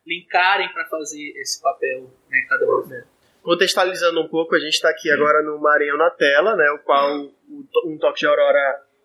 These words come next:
Speaker 2: levou ano passado o melhor ator, né, e a gente tá aqui agora, né, que o Aquarela vai tá passando segunda-feira.
Speaker 1: Segunda-feira, isso.
Speaker 2: É, pra galera que tá indo ao vivo no, no meu Instagram. É, sobre o processo,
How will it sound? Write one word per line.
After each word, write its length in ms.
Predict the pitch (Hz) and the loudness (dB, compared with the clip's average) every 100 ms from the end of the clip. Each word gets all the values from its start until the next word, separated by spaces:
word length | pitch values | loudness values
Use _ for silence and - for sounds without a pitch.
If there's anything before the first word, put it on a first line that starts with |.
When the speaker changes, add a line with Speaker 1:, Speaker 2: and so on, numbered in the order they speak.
| - | -4
Speaker 2:
levou 320 | 143 147 147 | 0 0 2
ano 140 | 175 190 | 0 2
passado 320 | 165 170 151 | 0 2 0
o 60 | |
melhor 240 | 147 143 143 | 0 0 0
ator, 380 | 135 143 196 _ - | -2 -2 -4 _ -8
né, 200 | 135 170 _ _ _ _ - | -4 -4 _ _ _ _ -12
e 380 | 143 147 156 156 | -4 0 2 4
a 40 | 160 | 2
gente 200 | 170 - | -2 0
tá 80 | 180 | 0
aqui 140 | 175 | 2
agora, 520 | 180 170 165 180 185 | 0 2 2 2 2
né, 160 | 175 165 | 2 2
que 300 | 165 170 165 | 0 -10 -10
o 100 | 170 | 0
Aquarela 440 | 156 160 151 151 151 | 0 2 0 0 0
vai 120 | 156 | -2
tá 180 | - 143 | 0 0
passando 720 | 151 147 151 143 143 147 143 | 2 0 -2 -4 -8 -20 -16
segunda-feira. 680 | 135 143 143 151 151 143 127 | -12 -12 -12 -12 -4 -2 0
Speaker 1:
Segunda-feira, 260 | 127 123 - | -2 -4 -16
isso. 200 | - - _ - | -16 -16 _ -4
Speaker 2:
É, 280 | 127 131 131 | 0 2 2
pra 160 | 135 | 2
galera 260 | 131 139 135 | 2 2 2
que 60 | - | 0
tá 160 | 139 | 0
indo 120 | 139 139 | 0 -4
ao 120 | 135 | -8
vivo 220 | 135 131 | -10 -14
no, 180 | 135 135 | -16 -14
no 80 | 131 | -10
meu 120 | 131 | -6
Instagram. 440 | 131 143 131 117 - _ _ _ _ | -2 0 4 2 0 _ _ _ _
É, 340 | 131 139 143 139 139 - | 0 2 4 2 0 -4
sobre 280 | - 170 165 | -4 -2 -2
o 20 | |
processo, 880 | 190 202 196 185 185 - 180 175 160 | 0 0 2 0 -2 -2 -4 -4 -6